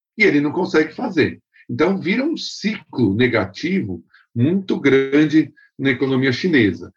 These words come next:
E isso rebate pra outros indicadores, como a venda do varejo, que subiu só dois ponto sete em junho, julho, a previsão era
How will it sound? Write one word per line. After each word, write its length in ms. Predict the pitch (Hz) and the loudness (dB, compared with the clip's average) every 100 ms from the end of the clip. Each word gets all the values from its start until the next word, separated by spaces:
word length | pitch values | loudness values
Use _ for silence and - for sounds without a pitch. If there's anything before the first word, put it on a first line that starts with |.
| _ - | _ 0
E 180 | 220 208 | 0 -2
isso 140 | - | 0
rebate 560 | 233 247 139 139 180 - | 2 2 2 0 0 -2
pra 160 | 151 127 | 2 2
outros 280 | 123 139 | 2 -2
indicadores, 840 | 135 131 202 196 165 135 98 - _ _ _ | -6 -6 -2 0 4 4 2 0 _ _ _
como 180 | 139 135 | 2 4
a 80 | 127 | 4
venda 240 | 131 127 | 4 2
do 200 | 123 120 | 2 0
varejo, 500 | 139 147 151 165 120 | 0 2 4 4 0
que 80 | 117 | -8
subiu 260 | - 120 123 | -10 -6 -2
só 140 | 135 | -2
dois 260 | 120 127 120 | 2 2 2
ponto 220 | 123 117 | -2 -4
sete 400 | - 117 107 123 | 2 2 2 -2
em 80 | 101 | -2
junho, 400 | 113 151 143 - | 0 2 0 -4
julho, 520 | 107 131 147 127 113 _ _ _ _ _ | 0 4 6 4 -2 _ _ _ _ _
a 120 | 165 | -6
previsão 440 | - 139 117 123 120 | 0 2 2 2 4
era 160 | 135 | 2